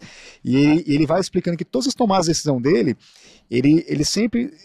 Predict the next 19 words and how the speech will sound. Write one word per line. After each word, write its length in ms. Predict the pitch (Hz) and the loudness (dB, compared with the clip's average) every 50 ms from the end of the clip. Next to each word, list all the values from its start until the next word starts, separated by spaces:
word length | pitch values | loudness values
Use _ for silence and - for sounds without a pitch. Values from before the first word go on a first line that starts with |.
| 202 185 - | -20 -8 -2
tomou 320 | - 170 160 151 156 175 180 | 0 0 2 2 0 0 -2
na, 80 | 190 | -2
pela 180 | - 185 180 175 | -2 0 -2 0
cabeça 380 | - 180 165 175 180 - 185 | 0 0 0 0 -2 -2 -4
de 120 | 156 143 147 | -8 -6 -6
uma 120 | 175 185 | -6 -4
pessoa 280 | 165 185 175 - - 170 | -4 -4 -4 -2 -4 -6
que 120 | - 147 | -4 -2
veio 200 | 143 170 180 170 | -2 0 0 2
antes 280 | 170 226 269 - 226 170 | 0 0 -2 -4 -6 -2
dele, 400 | 143 143 143 165 214 254 240 - | 0 0 0 0 -2 -4 -6 -8
só 180 | - - - 151 | -8 -4 -4 -4
que 80 | - | -2
na 140 | 151 156 175 | 0 -2 0
interpretação 400 | 202 - 196 - 202 - - 185 | 0 0 0 0 0 -2 -2 -4
do 60 | 180 | -4
contexto 440 | - 185 165 - 185 185 - - - - | -4 -6 -4 -2 -2 -2 -4 -6 -10 -4
atual 380 | - 190 - 277 254 139 120 127 | -4 -4 -2 0 0 0 0 -2
dele. 380 | 127 110 127 120 104 101 98 | -2 0 0 0 0 -2 -6